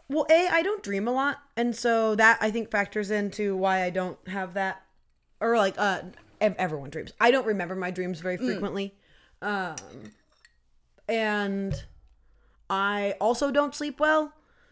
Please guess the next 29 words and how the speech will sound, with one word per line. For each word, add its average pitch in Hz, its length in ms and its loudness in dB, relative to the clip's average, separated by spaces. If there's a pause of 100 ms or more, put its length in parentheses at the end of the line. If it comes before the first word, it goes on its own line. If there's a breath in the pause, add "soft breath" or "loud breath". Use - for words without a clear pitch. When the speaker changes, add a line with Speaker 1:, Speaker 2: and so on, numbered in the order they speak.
(140 soft breath)
Speaker 2:
Mm-hmm. 214 160 -4
Speaker 1:
so 214 560 4 (160)
when 202 720 2 (960)
I'm 226 180 4
either 214 240 2
up 196 160 0
or 208 80 4
I'm 180 120 0
asleep, 160 360 -6
there's 220 220 2
really, 226 220 4
like, 202 180 -2
the 240 100 -2
in-between 220 400 -2
for 190 120 -6
me, 180 280 -4
like, 180 200 -6
you 240 120 0
have 247 120 0
a - 20 -2
lot 202 180 2
of 180 60 -2
in-between, 202 640 -4 (400 soft breath)
and 196 120 0
I 190 80 0
have, 170 320 -4
like, 165 180 -6
no 185 280 0
in-between. - 600 -12